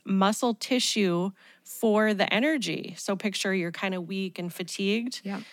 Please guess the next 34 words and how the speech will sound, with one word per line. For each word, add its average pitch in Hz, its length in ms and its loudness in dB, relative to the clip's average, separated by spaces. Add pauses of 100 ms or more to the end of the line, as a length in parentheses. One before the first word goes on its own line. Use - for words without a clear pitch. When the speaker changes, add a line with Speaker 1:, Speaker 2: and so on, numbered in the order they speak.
Speaker 1:
So - 140 -4
your 233 120 4
body 220 280 6
starts 269 300 -2
breaking 214 600 2
down 202 420 2
muscle 233 440 2
to - 160 -8
be 208 80 -2
used 190 360 -2
as 175 280 -2
energy 208 600 -2 (640)
before 233 480 0
it's 247 160 0
going 220 220 0
to 214 60 2
start 196 260 -2
breaking 190 380 0
down 180 260 -2
body 165 360 -6
fat. - 640 -8 (720)
You 220 120 0
know, 202 640 4
our 202 100 2
bodies 240 360 2
are 294 140 4
very 214 480 4 (220)
wise, 180 480 2
and 196 240 0
using 214 340 2
body 190 300 0
fat - 280 -4
for - 220 -6
energy, 196 680 -2